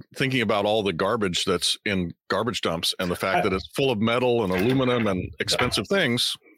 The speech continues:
Speaker 2: Yeah, I, I, that's where I, I sort of similarly come down on that we have seen m-, trillions of dollars created out of innovation, solving, shall we say,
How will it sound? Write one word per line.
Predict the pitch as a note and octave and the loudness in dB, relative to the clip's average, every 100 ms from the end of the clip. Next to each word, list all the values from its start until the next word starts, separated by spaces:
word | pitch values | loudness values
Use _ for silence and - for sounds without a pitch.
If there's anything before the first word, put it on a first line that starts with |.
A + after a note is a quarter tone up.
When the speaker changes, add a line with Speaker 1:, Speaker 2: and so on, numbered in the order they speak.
| _ - | _ -4
Speaker 2:
Yeah, | D#3 D3 | 0 2
I, | C#3+ C3+ D#3 E3+ | 0 0 -2 -2
I, | E3+ E3 D#3+ | 0 0 2
that's | F3+ F3+ - | 2 2 2
where | E3 C#3+ | 2 4
I, | C3 B2 - | 2 0 -2
I | C3+ C3 | -2 -2
sort | - C#3 | 0 0
of | A#2 - - | 0 -4 -10
similarly | - - C#3 C3+ A#2 A2+ | -4 2 2 4 4 2
come | A2 B2 A#2 | 2 0 2
down | A2 A2+ A2 | 2 2 2
on | G#2+ G#2 G2+ | 2 2 2
that | G#2+ - _ _ _ _ _ - | 0 -4 _ _ _ _ _ -4
we | B2 B2+ | 0 2
have | A#2+ | 0
seen | - - C3 B2 A#2 A2+ - - _ _ _ _ _ _ _ _ | -2 0 2 4 2 0 -4 -14 _ _ _ _ _ _ _ _
m-, | C3+ B2+ B2+ - - - - - - - | -2 2 2 -2 -14 -20 -18 -16 -12 -6
trillions | - F#3 F#3 F3 E3 D3 | 0 4 4 4 4 4
of | C3+ A#2+ | 2 0
dollars | A#2+ B2 A2+ A2+ G#2+ G#2 | 2 4 4 4 2 0
created | - C#3 A#2 A#2 A#2 A2+ | -2 0 2 2 2 2
out | A2 G#2+ | 2 2
of | A2 | 0
innovation, | A2+ G#2+ A2+ A2+ - A#2+ G#2+ G#2+ - - _ _ _ - | 0 2 0 0 0 0 0 -2 -4 -16 _ _ _ -10
solving, | - C3 B2 B2 B2 A#2 A2 A2 G#2+ G2 - - - | -2 2 2 2 2 2 2 2 0 -4 -12 -20 -12
shall | - B2+ A2 | -2 2 2
we | A2+ | 0
say, | A2+ C3 A2+ G#2+ G#2 - | 0 2 2 2 0 -8